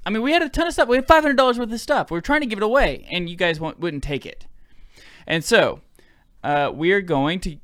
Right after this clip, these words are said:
r-, announce a new winner for that, and then also one of the walnut plank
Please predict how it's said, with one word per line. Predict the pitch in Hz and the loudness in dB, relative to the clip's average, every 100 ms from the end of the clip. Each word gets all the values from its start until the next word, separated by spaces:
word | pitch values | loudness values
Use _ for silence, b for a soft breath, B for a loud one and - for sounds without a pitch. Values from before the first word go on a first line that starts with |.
| - | -12
r-, | 135 135 139 _ _ _ _ _ _ - | -10 -10 -12 _ _ _ _ _ _ -10
announce | 135 131 127 131 | -4 0 0 -2
a | |
new | 127 123 | 0 0
winner | 117 123 156 | 0 -2 -4
for | - 131 | -4 -2
that, | 135 190 240 | 4 4 4
and | 165 | 0
then | 160 - | -2 -2
also | - 180 214 - 214 208 | 2 2 2 0 -2 -2
one | 143 151 208 294 | -4 -2 2 2
of | 208 165 170 170 170 - | 2 2 2 0 -4 -16
the | 151 156 156 151 147 143 147 _ _ _ - _ | -10 -6 -4 -4 -4 -6 -10 _ _ _ -20 _
walnut | 147 160 175 196 190 - | 0 2 2 2 0 -2
plank | - 180 175 175 | -6 -2 -4 -4